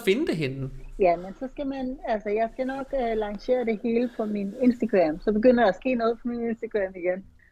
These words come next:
Speaker 2: Og
Speaker 1: Okay.
Speaker 2: så, øh, hvad hedder det, og så får jeg også det i forhold til min hjemmeside, og det bliver mit navn.
Speaker 1: Okay.
Speaker 2: Ja, dot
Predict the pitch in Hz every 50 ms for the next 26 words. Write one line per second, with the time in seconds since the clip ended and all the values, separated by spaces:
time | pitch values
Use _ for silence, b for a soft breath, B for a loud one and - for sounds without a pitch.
0 | b _ - 208 226 226 - 135 233 220 220 214 208 208 196 196 208 208 208 226
1 | 208 196 190 190 185 175 202 196 233 214 - 240 233 214 202 185 185 190 190 -
2 | _ 220 214 202 196 - - 190 196 202 196 196 - 196 196 185 180 175 180 190
3 | 196 - _ 202 190 180 170 185 185 - - 190 180 175 175 165 170 175 165 139
4 | - - - _ _ _ _ _ _ _ - - _ - 151 - 156 135 127 127
5 | - - - - - - _ _ _ _ _ _ _ - 190 175 160 160 165 -
6 | - 165 165